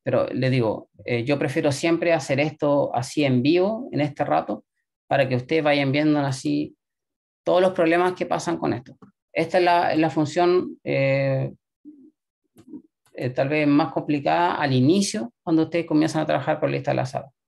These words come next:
¿ya? Eh, pero dominando esto, si se ponen bien en todos los casos, este primer caso estaba súper bien, este, este último caso, este es el caso central, cuando el nodo queda al intermedio está bien, este es el caso final,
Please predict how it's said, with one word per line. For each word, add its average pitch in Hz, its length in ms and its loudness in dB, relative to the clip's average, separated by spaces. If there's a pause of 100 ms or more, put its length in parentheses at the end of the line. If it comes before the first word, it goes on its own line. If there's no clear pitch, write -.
(200)
¿ya? - 280 -4 (1160)
Eh, 117 500 -2
pero 135 200 0
dominando 147 560 4
esto, 180 260 -2
si 160 160 -6
se 139 100 -2
ponen 151 260 2
bien 156 120 4
en 143 140 0
todos 156 180 2
los 143 160 -2
casos, - 560 -4 (400)
este 139 240 -2
primer 143 300 -2
caso 139 180 -2
estaba 131 240 0
súper 139 260 -2
bien, 165 540 0
este, 143 380 -6
este 135 260 -4
último 143 380 0
caso, 160 560 -2
este 131 240 -4
es 127 40 2
el 131 60 -4
caso 143 220 -2
central, 160 580 0 (800)
cuando 139 240 0
el 139 80 2
nodo 143 220 2
queda 135 100 2
al 139 60 0
intermedio 143 500 0
está 139 200 -4
bien, 165 500 0
este 139 240 -4
es 135 40 0
el 135 60 -8
caso 139 240 -2
final, 151 520 -2